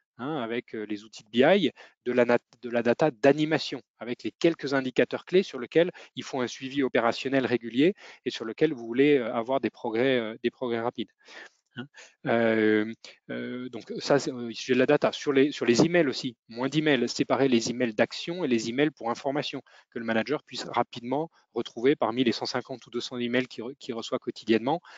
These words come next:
euh, les emails sur lesquels, euh, qui sont pour action et sur lesquels il doit se, se focaliser. Voilà. Donc, euh, euh, là, on est vraiment à votre disposition aussi pour, euh, travailler sur cette étoile de mer, euh, euh, pour, pour votre organisation, mais, euh,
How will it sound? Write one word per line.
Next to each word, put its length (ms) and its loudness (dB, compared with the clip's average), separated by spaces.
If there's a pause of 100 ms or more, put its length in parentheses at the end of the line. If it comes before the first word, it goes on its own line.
(300)
euh, 60 -6
les 180 -2
emails 160 0
sur 160 -6
lesquels, 500 0
euh, 60 -14
qui 80 -12
sont 120 -14
pour 180 0
action 260 -6
et 20 -10
sur 140 -10
lesquels 260 -4
il 60 -16
doit 140 -6
se, 260 -8
se 140 -12
focaliser. 440 -8 (160)
Voilà. 120 -16 (280)
Donc, 180 0
euh, 120 4 (440)
euh, 260 -2
là, 120 2
on 80 -2
est 80 6
vraiment 280 2
à 40 2
votre 160 2
disposition 480 -4
aussi 260 0
pour, 280 -2
euh, 280 -12
travailler 480 4
sur 180 -6
cette 180 -4
étoile 260 -4
de 80 -4
mer, 500 0 (320)
euh, 480 -8 (480)
euh, 400 -14
pour, 260 -2
pour 120 -8
votre 220 -4
organisation, 520 4
mais, 200 4 (340)
euh, 480 -4